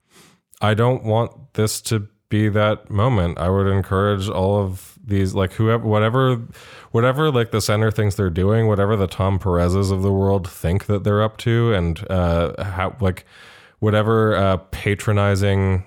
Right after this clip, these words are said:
uh, justification that they have for their own behavior, um, you know, and, you know, not just the Tom Perez's, but, like, so, so much of the establishment, also including, uh, and anyone who helped, including, uh,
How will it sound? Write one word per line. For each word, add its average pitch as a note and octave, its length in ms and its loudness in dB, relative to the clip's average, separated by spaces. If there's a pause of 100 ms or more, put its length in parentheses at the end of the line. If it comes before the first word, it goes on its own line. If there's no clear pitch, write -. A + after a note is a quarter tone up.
uh, F2+ 220 0
justification F#2+ 840 -2
that F#2 100 0
they A2+ 140 0
have F2+ 200 0
for G2 160 -2
their F2 220 0
own F2+ 300 2
behavior, A2+ 840 0
um, F2 540 0 (840)
you A2+ 140 0
know, F2 180 0
and, G#2 260 -2
you B2 120 0
know, F#2+ 160 2
not G2 180 0
just G2 140 -6
the F#2+ 60 -2
Tom G#2 200 0
Perez's, F#2 380 0
but, F2+ 160 -6
like, E2+ 160 -4
so, G2 320 -2
so A2+ 200 0
much A2 200 0
of G2+ 80 -2
the G2 40 2
establishment, F#2+ 540 0
also G2+ 300 0
including, G#2 500 0 (800)
uh, F2+ 420 2 (100)
and G2+ 300 0
anyone A2 640 2
who G#2 720 0
helped, - 680 -2
including, G2 840 0
uh, F#2 400 0